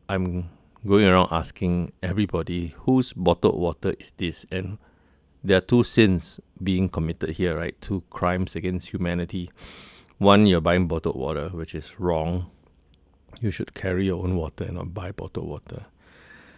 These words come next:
Um, two, you finish it halfway and leave it lying around the house, and that annoys the heck out of me, right? 'Cause things are not where they're supposed to be. If you have a bottle of water outside, you bring it home, finish drinking and throw it away,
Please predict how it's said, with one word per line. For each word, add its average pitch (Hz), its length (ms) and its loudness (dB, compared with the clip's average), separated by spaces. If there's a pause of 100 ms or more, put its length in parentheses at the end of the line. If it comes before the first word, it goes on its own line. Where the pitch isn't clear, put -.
(540)
Um, 95 520 2 (220)
two, 107 460 4 (500)
you 104 120 -2
finish 110 360 4
it - 120 -4
halfway 101 520 6
and 82 120 -2
leave 92 160 0
it 87 60 2
lying 87 220 -2
around 87 280 -4
the 80 80 -4
house, 82 500 -4
and 98 140 -8
that 87 160 -6
annoys - 460 -8
the - 160 -16 (340)
heck - 260 -12
out - 100 -8
of - 140 -12
me, - 180 -10
right? - 340 -14
'Cause - 420 -14 (580)
things 98 260 -8
are - 80 -8
not - 240 -8
where 87 180 -4
they're - 120 -6
supposed - 360 -14
to - 60 -14
be. 78 360 -10
If - 180 -14
you 98 380 -10 (880)
have 98 180 0
a 95 100 0
bottle 101 640 2
of 92 120 -6
water 92 440 0
outside, 90 540 -2
you 87 60 -6
bring 98 220 -2
it 90 100 0
home, 92 320 0
finish 113 340 0
drinking 104 380 0
and 82 120 0
throw 101 140 -2
it 98 100 -2
away, 90 320 0